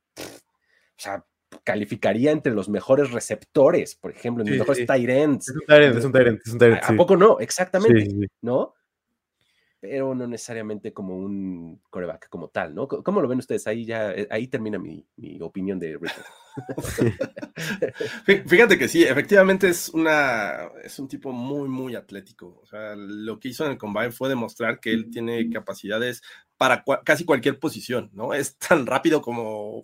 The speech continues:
Speaker 3: puede ser un running back, es tan, eh, brinca tan alto como un wide receiver, eh, además de que, eh, bueno, eh, vimos el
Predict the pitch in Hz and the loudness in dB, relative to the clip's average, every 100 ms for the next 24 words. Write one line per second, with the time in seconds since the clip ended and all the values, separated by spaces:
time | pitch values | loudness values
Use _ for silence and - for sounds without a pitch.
0 | - 127 131 139 127 131 131 107 110 123 | -6 -4 -2 -4 -2 -2 -2 -4 -6 -8
1 | - - - - 123 - - 147 131 113 | -16 -20 -20 -8 -8 -8 2 2 2 -4
2 | 117 113 113 110 120 160 185 185 131 143 | -4 -4 -6 -8 -2 0 2 0 2 2
3 | 156 147 131 131 139 120 117 110 95 104 | 0 -4 -4 0 0 0 -8 -10 -12 -10
4 | 117 - - _ - 113 110 107 110 113 | -12 -16 -20 _ -8 -6 -4 -6 -8 -10
5 | - - 113 117 123 139 156 - 123 107 | -10 -12 -8 -6 -4 -4 -6 -6 -8 -8
6 | 101 98 98 107 _ _ _ - - _ | -10 -12 -14 -20 _ _ _ -20 -20 _
7 | _ _ 123 117 131 139 143 - 120 110 | _ _ _ -8 -6 -6 -8 -10 -10 -10
8 | 104 98 101 | -14 -20 _